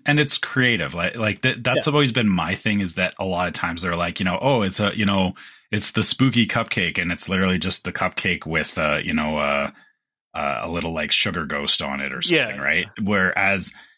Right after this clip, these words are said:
Speaker 1: you know, this is, you know, that they're doing, a lot of these things are different. A lot of them are,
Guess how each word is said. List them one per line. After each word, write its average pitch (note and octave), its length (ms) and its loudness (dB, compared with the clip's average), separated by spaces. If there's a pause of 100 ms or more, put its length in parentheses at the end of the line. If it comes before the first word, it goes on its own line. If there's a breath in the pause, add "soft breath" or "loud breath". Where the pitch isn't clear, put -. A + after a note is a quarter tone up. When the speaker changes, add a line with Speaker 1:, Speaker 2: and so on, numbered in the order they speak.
(100)
Speaker 1:
you A2+ 80 -2
know, G#2+ 100 2
this A#2+ 360 2
is, G#2+ 280 4
you A#2+ 140 -2
know, F2+ 200 0
that G#2 280 -4
they're G#2 160 -2
doing, G#2 680 2 (840)
a B2+ 40 -2
lot A2+ 200 4
of C3+ 40 2
these C3+ 160 4
things C3 160 4
are G#2 80 2
different. F#2 380 0
A F#2 40 0
lot G#2 200 4
of G#2 80 0
them G2+ 300 2
are, E2+ 520 -4